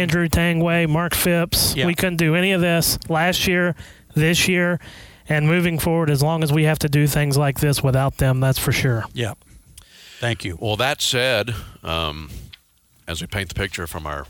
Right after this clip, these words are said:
Speaker 3: our bunker that we've turned our booth into. J C, do you have any questions on, uh, this list you'd like to start off with?
Speaker 1: Yeah, Ashley would like to know what,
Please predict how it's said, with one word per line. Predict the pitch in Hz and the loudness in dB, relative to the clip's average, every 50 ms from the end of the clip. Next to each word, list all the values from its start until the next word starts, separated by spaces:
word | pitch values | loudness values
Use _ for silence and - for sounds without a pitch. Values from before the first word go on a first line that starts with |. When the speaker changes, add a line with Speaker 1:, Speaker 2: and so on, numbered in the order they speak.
| - - _ - | -16 -20 _ -10
Speaker 3:
our | - 82 76 | -10 -10 -8
bunker | 78 82 92 95 92 - - 80 | -6 -4 -4 -4 -4 -6 -8 -6
that | 76 76 76 | -6 -6 -6
we've | 80 80 78 - - | -6 -6 -8 -10 -12
turned | - - 90 76 | -10 -8 -8 -6
our | 73 76 | -8 -8
booth | 76 87 90 90 80 | -6 -6 -6 -6 -6
into. | 80 76 76 - 82 82 80 | -8 -12 -12 -10 -10 -10 -6
J | 76 113 113 117 | -4 -4 -2 -2
C, | 110 - 120 104 | -2 -2 -2 -2
do | 101 | -2
you | 117 139 | -2 -2
have | 127 107 92 | -2 -2 -4
any | 85 82 | -6 -8
questions | - 92 92 80 78 - 85 80 78 76 | -6 -4 -4 -4 -4 -4 -6 -8 -10 -8
on, | 90 85 82 80 78 78 | -8 -8 -8 -8 -8 -8
uh, | 78 76 76 73 71 - - - | -6 -6 -6 -6 -8 -10 -14 -12
this | 95 85 80 | -12 -10 -8
list | 95 92 87 82 - | -6 -6 -6 -6 -6
you'd | 95 85 | -6 -8
like | 87 85 | -8 -8
to | 85 - | -6 -6
start | - 95 87 80 | -6 -6 -4 -6
off | 78 76 - | -6 -6 -6
with? | 90 85 76 67 - - - - - - | -6 -6 -6 -8 -8 -12 -18 -18 -10 -4
Speaker 1:
Yeah, | 196 180 165 | -2 -2 0
Ashley | 180 190 180 294 302 - 214 196 | 0 0 0 0 0 0 0 0
would | 190 185 175 | 0 0 0
like | 180 185 180 - | 0 0 -2 -2
to | - | -2
know | 170 170 170 160 | 0 0 2 2
what, | 156 180 196 | 2 2 0